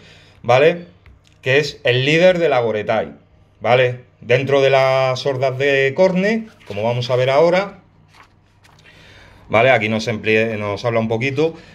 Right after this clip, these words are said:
pero el que lideró prácticamente la primera campaña de, de Ace of Sigmar fue, por parte del caos, fue Khorne. En este caso, pues, fue Korgoth Kul con su Goretai, ¿vale?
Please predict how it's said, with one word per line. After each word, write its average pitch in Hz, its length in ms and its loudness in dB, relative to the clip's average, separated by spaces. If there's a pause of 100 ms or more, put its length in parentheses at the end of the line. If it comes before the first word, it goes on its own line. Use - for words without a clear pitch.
(100)
pero 139 200 4
el 131 100 2
que 135 120 0
lideró 135 420 2
prácticamente 156 580 -2
la 117 140 0
primera 143 340 -2
campaña 139 680 0
de, 98 340 2
de 110 120 -2
Ace 127 140 -4
of 131 80 -2
Sigmar 156 520 -2 (380)
fue, 127 600 2
por 113 180 -4
parte 135 280 -2
del 139 160 -2
caos, 147 240 0
fue 127 540 0
Khorne. 98 420 -2 (220)
En 104 140 -4
este 123 220 -4
caso, 135 340 0
pues, 120 200 0
fue 123 240 -2
Korgoth 127 400 -2
Kul 196 480 -2 (260)
con 120 180 -4
su 120 160 -6
Goretai, 160 800 0 (640)
¿vale? 156 460 0